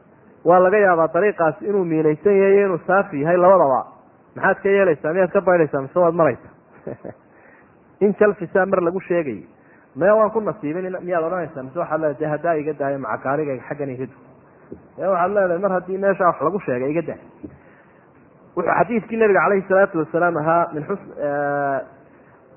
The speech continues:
waxaan uga jeedaa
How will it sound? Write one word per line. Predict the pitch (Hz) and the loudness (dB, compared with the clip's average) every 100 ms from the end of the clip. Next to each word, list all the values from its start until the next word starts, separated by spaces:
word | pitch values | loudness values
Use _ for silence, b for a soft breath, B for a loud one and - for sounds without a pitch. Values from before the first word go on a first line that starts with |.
| - _ _ _ _ _ - - - - - - - - - | -20 _ _ _ _ _ -20 -20 -20 -20 -20 -20 -20 -20 -4
waxaan | 160 165 160 151 | 0 2 0 -2
uga | 165 185 | -2 -4
jeedaa | - 139 135 127 117 | -2 -2 -2 -2 -4